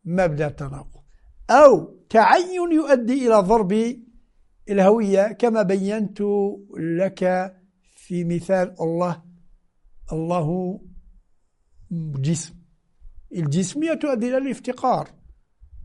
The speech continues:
يعني الغنى ينتفي، والغنى ما هو؟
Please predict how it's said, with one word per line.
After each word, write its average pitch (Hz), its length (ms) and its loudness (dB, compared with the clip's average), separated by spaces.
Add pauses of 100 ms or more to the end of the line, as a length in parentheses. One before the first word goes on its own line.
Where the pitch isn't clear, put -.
(200)
يعني 202 360 -2
الغنى 226 580 0
ينتفي، 175 500 -2
والغنى 196 460 0
ما 214 120 0
هو؟ 170 320 -4